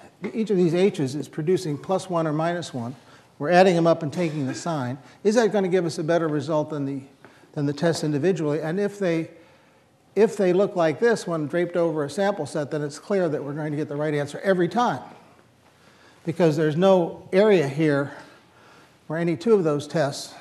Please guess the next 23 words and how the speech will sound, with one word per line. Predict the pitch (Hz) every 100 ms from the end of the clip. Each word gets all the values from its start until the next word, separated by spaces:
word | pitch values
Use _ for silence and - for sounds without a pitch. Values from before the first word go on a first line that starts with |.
| -
are | 147
giving | 165 156
us | 135
the | -
wrong | 143 151 143
answer. | 147 143 - - - - _ _ _ - - - _ _
So | - 165 135
the | 135
two | - 185
that | 165
are | 147
getting | 139 160 139
the |
right | 135 175 196
answer | 156 147 156 160 156 - - - - - - - - _
in | 160
this | 165 175
little | 180 147
circle | - 202 208 160
here | 180 151
for | - 156
H | 170 170
one, | 202 165 160